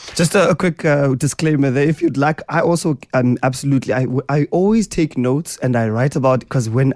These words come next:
I have friends visiting Joburg, they always expect you to know all of these things, and I always use Ed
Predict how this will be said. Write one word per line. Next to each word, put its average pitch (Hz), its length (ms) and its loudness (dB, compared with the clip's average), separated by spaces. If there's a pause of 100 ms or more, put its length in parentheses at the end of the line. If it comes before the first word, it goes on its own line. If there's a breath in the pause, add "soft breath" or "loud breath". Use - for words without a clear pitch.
I 160 200 2
have 139 420 0
friends 131 400 -2
visiting 123 320 0
Joburg, 120 340 0
they 120 60 0
always 139 280 2
expect 131 460 -2
you 156 60 0
to 131 120 -2
know 135 140 2
all 131 160 2
of 123 80 0
these 120 160 0
things, 120 240 -2
and 139 200 0
I 135 60 2
always 160 540 2
use 123 400 -2
Ed 104 300 -8